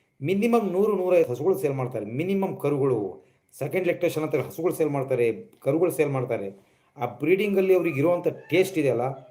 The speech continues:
ನಮ್ಮಲ್ಲಿಲ್ಲ. ಯಾಕೆಂದರೆ ನಾವು ಈಗ ನೋಡಿ ಹನ್ನೆರಡು ಹದಿಮೂರು ದಿನ ಇದ್ದು ಬಂದೆ ನಾನು. ಊಟ ತಿಂಡಿ ಸರಿ ಇಲ್ಲ,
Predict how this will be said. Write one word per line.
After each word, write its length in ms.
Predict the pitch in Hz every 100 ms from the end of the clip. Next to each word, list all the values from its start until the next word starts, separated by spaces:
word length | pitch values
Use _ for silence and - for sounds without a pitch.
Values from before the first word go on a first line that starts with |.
| - -
ನಮ್ಮಲ್ಲಿಲ್ಲ. 360 | 117 117 101 92
ಯಾಕೆಂದರೆ 680 | 117 139 156 180 180 - _ _ 143
ನಾವು 360 | 120 170 190
ಈಗ 60 | 190
ನೋಡಿ 160 | 165
ಹನ್ನೆರಡು 360 | 131 123 175 151
ಹದಿಮೂರು 240 | 131 139
ದಿನ 100 | 127
ಇದ್ದು 260 | 135 123 104
ಬಂದೆ 160 | 101 98
ನಾನು. 460 | 90 95 127 _ _ _ _ _ 123
ಊಟ 240 | 131 131 139 113 101 - _ _ _ -
ತಿಂಡಿ 300 | 127 131 127
ಸರಿ 180 | 117
ಇಲ್ಲ, 160 | 110